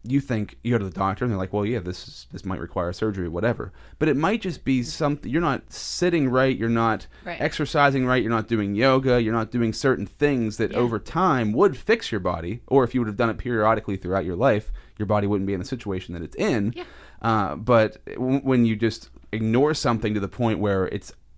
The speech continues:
Speaker 1: irreversible, and you go and get surgery, you probably never would have needed to get to that point. Now,
Speaker 2: It's
Speaker 1: that's a very broad statement. Obviously, there are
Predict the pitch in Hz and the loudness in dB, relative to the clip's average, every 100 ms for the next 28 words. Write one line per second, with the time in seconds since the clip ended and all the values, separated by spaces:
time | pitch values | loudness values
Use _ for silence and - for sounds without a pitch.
0 | - 127 110 95 139 165 90 85 123 - | 0 0 2 2 2 0 -4 -6 -6 -14
1 | - - - - - - - 117 117 107 | -20 -20 -20 -20 -20 -20 -8 0 0 2
2 | 113 107 95 - 139 175 117 98 92 101 | 2 2 -2 -2 2 2 0 -4 -4 -8
3 | - - - 233 214 117 120 120 113 104 | -14 -20 -6 -4 -2 -2 -2 -2 -2 -2
4 | 90 101 101 - - - 78 - - 87 | -2 -4 -4 -6 -10 -8 -8 -8 -8 -4
5 | - 175 151 - 185 185 147 127 120 113 | 0 2 0 0 -2 -2 -4 0 0 0
6 | 113 110 95 - 95 98 95 95 98 98 | 0 0 0 -4 -2 -2 -4 -4 -4 -2
7 | 95 92 | -2 -4